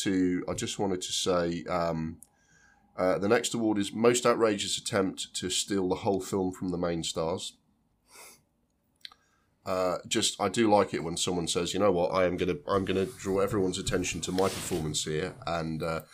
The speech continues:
I know you all came to see the big star and the big special effects and the big action, but you're gonna be what I'm talking about at the end of the movie." Uh, and my nominations for this are Ana de Armas for, uh, No Time to Die. I thought she was tremendous, and, you know, she only has a supporting part in the early part of the film,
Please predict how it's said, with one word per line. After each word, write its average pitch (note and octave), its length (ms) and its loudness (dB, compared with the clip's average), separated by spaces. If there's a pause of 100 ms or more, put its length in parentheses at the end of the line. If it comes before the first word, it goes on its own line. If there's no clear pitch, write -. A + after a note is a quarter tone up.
(220)
I - 80 -4
know F#2 80 4
you F#2 200 4
all F2+ 80 2
came F#2+ 220 0
to F2+ 80 -6
see F2+ 180 0
the F2 100 -2
big D#2+ 160 -2
star F2+ 340 0
and E2 100 -4
the D#2 40 -6
big - 360 -6
special F2 360 -4
effects - 280 -4
and E2+ 100 -6
the E2 60 -6
big E2+ 80 -4
action, E2+ 320 -2
but D#2 140 -6
you're E2 120 -4
gonna E2 140 -6
be D2+ 80 -6
what E2+ 160 -2
I'm E2+ 140 -4
talking F2 300 -6
about E2 180 -2
at E2 60 -14
the F2 60 -2
end D#2+ 120 -4
of D#2 60 -8
the D#2 60 -6
movie." D#2 420 -6 (680)
Uh, F2+ 160 2
and G2 80 0
my G2 100 6
nominations G#2+ 600 4
for F#2+ 100 -2
this F2+ 180 0
are E2+ 280 0
Ana G2+ 180 2
de G2+ 160 0
Armas F#2 400 2
for, E2+ 400 -2
uh, E2 80 0
No E2 160 -2
Time D#2+ 240 -4
to E2 80 -12
Die. D#2+ 320 -4 (100)
I - 80 -8
thought - 260 -4
she E2 140 -4
was D2+ 100 -6
tremendous, D#2+ 800 -4
and, D#2+ 240 -6
you F2 80 -6
know, D2+ 120 -2
she F2+ 180 -4
only F2 140 0
has D#2+ 200 -6
a D#2+ 60 -6
supporting D2+ 420 -6
part D#2 220 -6
in D2 60 -6
the D#2 80 -4
early D#2 200 -8 (360)
part D#2+ 180 -4
of C2 60 -4
the D2 120 -12
film, D#2 220 -4